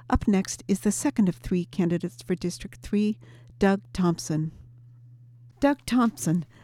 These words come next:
a sixty-seven-year-old Astoria resident, is a licensed real estate broker and property manager. He previously worked as a field staff person for state agencies and nonprofit rural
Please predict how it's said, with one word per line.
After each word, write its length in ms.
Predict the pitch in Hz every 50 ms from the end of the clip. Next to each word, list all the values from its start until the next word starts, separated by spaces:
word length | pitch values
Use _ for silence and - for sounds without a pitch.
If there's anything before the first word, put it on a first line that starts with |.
| - _
a 80 | -
sixty-seven-year-old 1040 | - - - 262 - - - 254 - - 220 185 190 190 185 185 175 160 156 151 -
Astoria 460 | 165 - - - 208 226 226 208 180
resident, 520 | 147 143 143 147 - 156 147 151 156 - - _ _ _ _ _ _ _
is 140 | - 220 196
a 80 | 202 180
licensed 560 | 170 175 180 233 - - 208 208 - - - -
real 240 | 175 170 185 196 214
estate 340 | 220 - - - 240 208 -
broker 420 | - 208 208 214 - 226 214 208 -
and 160 | - 190 196 -
property 380 | - - 233 - - 196 180
manager. 580 | 160 147 147 147 147 147 147 - 151 143 143 143 - _ _ _ _ _ - - - - _ _
He 140 | - - 302
previously 540 | - - 254 254 254 - 196 - - 180
worked 320 | 165 151 156 160 - - -
as 100 | 175 -
a 40 | 180
field 340 | - - 240 226 220 -
staff 340 | - - - 170 156 - -
person 380 | - - 151 151 - - 156 156
for 160 | - - 175
state 340 | - - - 220 226 214 - -
agencies 680 | 175 175 - - 185 175 - - 185 185 180 - - - - - - - - _ _
and 160 | - 196 190
nonprofit 640 | 196 202 214 226 240 262 - - 196 185 190 - - - -
rural 420 | - 175 175 175 180 180 180 -